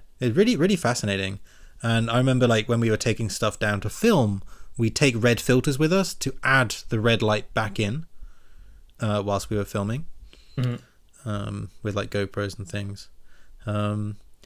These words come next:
Speaker 1: but yeah, I mean, a lot of, like, the color theory is completely dependent, as we've mentioned once or twice, on the human perception of it, the typical human perception of it, that is, um, but also because of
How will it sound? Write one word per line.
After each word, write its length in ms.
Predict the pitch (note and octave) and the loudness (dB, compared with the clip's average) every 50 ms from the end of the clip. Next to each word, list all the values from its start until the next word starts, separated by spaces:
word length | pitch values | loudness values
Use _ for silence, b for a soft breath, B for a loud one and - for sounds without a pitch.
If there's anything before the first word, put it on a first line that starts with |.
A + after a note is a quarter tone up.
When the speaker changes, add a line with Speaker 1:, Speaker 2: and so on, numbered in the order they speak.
| - - | -8 -4
Speaker 1:
but 120 | D#3 D#3+ | 0 4
yeah, 220 | E3 G3 A3 G#3 B2+ | 4 6 6 6 4
I 40 | B2 | 4
mean, 160 | C#3+ D#3 D3+ - | 2 0 2 2
a 40 | D#3 | 4
lot 240 | D3+ D#3+ F3 G3+ A3+ | 6 6 6 6 6
of, 180 | B3+ - - | 4 4 4
like, 300 | F3 D3+ C3+ B2 - - - - - - - - - | 4 4 4 2 0 -6 -16 -18 -20 -20 -20 -16 -14
the 80 | - | -12
color 260 | - - C#3 C#3 C3+ B2+ | -2 2 4 4 4 4
theory 280 | - - C3 B2+ B2 | 4 2 4 4 4
is 80 | B2 - | 2 2
completely 420 | - - - - F#3 G3 D3+ C#3+ | 0 -2 0 2 2 2 2 0
dependent, 600 | C3 C#3+ - - D#3+ E3 E3 C#3+ A2+ G#2 G2+ G2 - - - - | -2 -4 0 2 2 4 4 4 2 0 -2 -4 -8 -12 -8 -4
as 220 | B2+ A#2+ A2 - | -2 -2 0 0
we've 160 | A#2 A2+ G#2+ | 0 0 2
mentioned 340 | A2 A#2 A2+ G#2+ - - A2 | 2 0 -2 -2 -4 -6 -4
once 160 | A2+ A2 - - | -4 -4 -4 -6
or 60 | A2+ | -8
twice, 380 | - - D#3+ F3 D#3+ C3 A#2+ - | -6 -2 0 2 2 2 2 0
on 200 | - A#2+ A#2 A#2 | -2 -2 0 0
the 60 | A#2+ | 0
human 280 | - - A#3+ G#3+ D#3 | 2 2 4 4 4
perception 460 | - D3 C3 - G3+ E3+ - - C3 G#2+ | 4 2 4 4 4 2 2 0 -2 -2
of 140 | F#2 F#2+ | 0 0
it, 200 | G#2+ D3+ G#3+ A3 - - - - - - - - - - - - - - - | 0 -2 -2 -2 -6 -12 -14 -14 -16 -16 -18 -20 -20 -20 -18 -18 -14 -4 -4
the 60 | A#2+ | -2
typical 400 | - - F3 D3+ D3 - - A#2 G#2 | 2 4 4 4 4 2 0 0 0
human 320 | - - G#2+ G#2 G2 G2 | 0 0 0 0 0 -2
perception 460 | - - - - G#2 - - - - | -4 -4 -4 -4 -4 -4 -4 -6 -6
of 80 | G2 G2 | -4 -2
it, 140 | G#2+ C3 - - - | -4 -4 -4 -8 -6
that 180 | A#2+ G#2+ G2 | -4 -2 -2
is, 300 | G2+ F#2+ G#2 C3 C#3+ - b b b b b b b b b b b - | -2 -4 -4 -6 -8 -10 b b b b b b b b b b b -2
um, 260 | B2 B2 B2+ B2+ B2 A#2 | 0 2 2 2 0 -2
but 120 | A#2+ D3+ - - | -4 -6 -2 2
also 440 | E3+ F#3+ G3+ G3 - - D#3+ C#3 | 4 4 6 4 4 6 6 6
because 720 | B2+ B2+ B2 - C3+ B2+ B2+ B2 B2 A#2+ A#2+ - - - - - - - - - - - - - | 6 4 2 4 4 6 6 6 6 4 2 0 -4 -6 -8 -12 -14 -18 -20 -20 -20 -20 -10 -8
of 140 | B2 B2+ | -8 -8